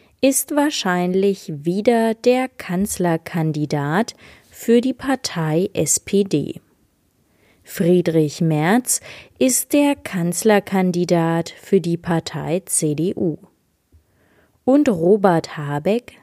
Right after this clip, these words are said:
macht für die Grünen bei der Wahl mit. Und jetzt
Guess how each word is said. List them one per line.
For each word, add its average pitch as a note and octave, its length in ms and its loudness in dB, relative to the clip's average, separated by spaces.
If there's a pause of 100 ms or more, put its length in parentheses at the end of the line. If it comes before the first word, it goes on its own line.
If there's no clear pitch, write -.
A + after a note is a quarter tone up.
(140)
macht D#3 500 -6
für A#3+ 240 -2
die C4+ 180 -4
Grünen F3+ 800 2
bei C#3+ 240 -4
der F#3+ 280 0
Wahl C#3+ 280 -4
mit. - 440 -6 (2000)
Und G3+ 260 4
jetzt - 560 -2